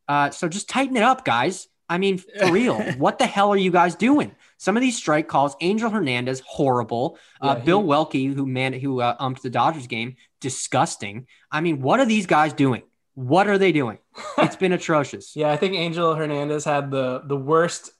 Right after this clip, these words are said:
Speaker 3: um, like, strike ball efficiency his
Speaker 1: Yeah.
Speaker 3: first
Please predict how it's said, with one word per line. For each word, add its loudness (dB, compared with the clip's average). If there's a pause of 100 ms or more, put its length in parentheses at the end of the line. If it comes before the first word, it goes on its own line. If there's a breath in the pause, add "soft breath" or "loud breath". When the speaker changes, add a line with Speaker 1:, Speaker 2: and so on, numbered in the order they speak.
(360)
Speaker 3:
um, -6
like, -10
strike -2
ball 4
efficiency -6
his -10
Speaker 1:
Yeah. 2
Speaker 3:
first -6